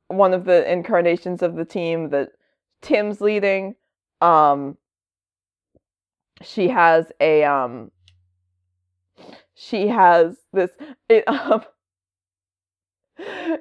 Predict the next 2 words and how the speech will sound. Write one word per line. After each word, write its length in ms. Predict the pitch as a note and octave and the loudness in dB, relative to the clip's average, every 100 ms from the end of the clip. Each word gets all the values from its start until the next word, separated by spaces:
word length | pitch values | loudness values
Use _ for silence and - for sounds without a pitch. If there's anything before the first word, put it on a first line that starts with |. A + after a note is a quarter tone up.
| _ | _
Tim, 480 | - - C#4 D4 D#4+ - _ _ _ _ _ _ _ _ _ _ _ _ - | -14 2 4 4 -2 -14 _ _ _ _ _ _ _ _ _ _ _ _ -4
um, 520 | G#3+ F#3+ F3 E3 D3 | 2 2 2 -2 -12